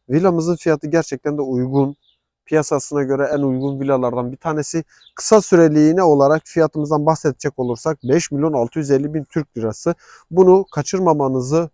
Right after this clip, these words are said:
öneririm. Videolarda izlediğinizde ya da ilanlarda gördüğünüzde muhakkak gelip iletişime geçip bunun için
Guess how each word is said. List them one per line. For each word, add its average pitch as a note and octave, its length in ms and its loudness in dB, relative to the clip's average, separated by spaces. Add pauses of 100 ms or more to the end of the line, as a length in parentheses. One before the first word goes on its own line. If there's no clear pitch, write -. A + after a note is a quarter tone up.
öneririm. D3 500 2 (340)
Videolarda D#3+ 500 4
izlediğinizde D3+ 680 0
ya D#3 140 4
da D3+ 100 0
ilanlarda D3 520 0
gördüğünüzde C3 720 -2 (300)
muhakkak D3+ 420 2
gelip C#3+ 340 2
iletişime C#3+ 460 -2
geçip D3 340 -4 (140)
bunun C#3 300 -2
için D#3 340 -8